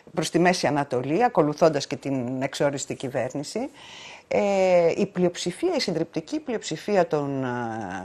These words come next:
ε, στο στρατό ήταν, ε, δημοκράτες. Δεν θέλαν ούτε βασιλιά μετά, ούτε τίποτα. Και,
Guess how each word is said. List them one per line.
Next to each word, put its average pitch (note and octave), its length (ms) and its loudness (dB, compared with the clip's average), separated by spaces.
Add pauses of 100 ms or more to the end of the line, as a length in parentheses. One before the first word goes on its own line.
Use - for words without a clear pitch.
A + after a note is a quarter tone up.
(320)
ε, D3 180 0
στο - 160 -2
στρατό D#3 440 0
ήταν, D#4+ 300 -2
ε, D#4 40 -2 (400)
δημοκράτες. C#4 580 0
Δεν E3+ 100 0
θέλαν E3+ 260 0
ούτε F3+ 160 0
βασιλιά D3 460 -2
μετά, E3 300 -4
ούτε A#3+ 140 -6
τίποτα. A#3 520 -6 (640)
Και, - 140 -8